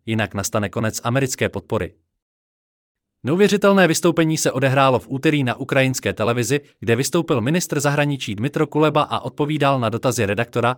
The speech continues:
proč se jarní ukrajinská protiofenzíva tak neuvěřitelně odkládá, proč nezačala v době, kdy byla půda zmrzlá, proč se čekalo na jaro, proč zaznívají požadavky od generálů, aby byla odsunuta až na počátek léta a jak je vlastně ukrajinská armáda na ofenzívu připravena,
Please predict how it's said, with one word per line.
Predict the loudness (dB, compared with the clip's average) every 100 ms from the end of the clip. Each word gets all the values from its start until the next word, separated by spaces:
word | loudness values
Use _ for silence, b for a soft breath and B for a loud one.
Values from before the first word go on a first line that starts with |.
| _
proč | -6 -4
se | -2
jarní | 0 0 -2 -4
ukrajinská | -2 0 0 0 -2
protiofenzíva | -2 -4 -4 -4 -4 -2 -2
tak | -2 -4
neuvěřitelně | -4 -2 -2 0 0 -2 -4
odkládá, | -4 0 2 4 2
proč | 0 -4 -4
nezačala | -4 -4 0 -2
v | 0
době, | -2 0 -2 -6 -6
kdy | -2
byla | 0 0
půda | 0 -2 0
zmrzlá, | -2 -2 2 2
proč | 0 -4 -4
se | -6
čekalo | -4 0 0
na | 2 2
jaro, | 2 0
proč | -2 -4 -4 -2
zaznívají | -2 -2 0 0
požadavky | 0 0 0 0 -4
od | -6 -2
generálů, | 0 2 2 0 -6 -14 _ _ _ _ _
aby | -2 2
byla | 4 2
odsunuta | 2 0 2 2
až | 2 0
na | -2
počátek | -2 0 0 0 0
léta | 0 2 0
a | 0
jak | -2 -2
je |
vlastně | -4 -4 -6 -8
ukrajinská | -2 0 0 -2 -2
armáda | -2 0 0 0 0
na | -2
ofenzívu | -4 -4 -4 -4 -6
připravena, | -6 -2 -2 0 -4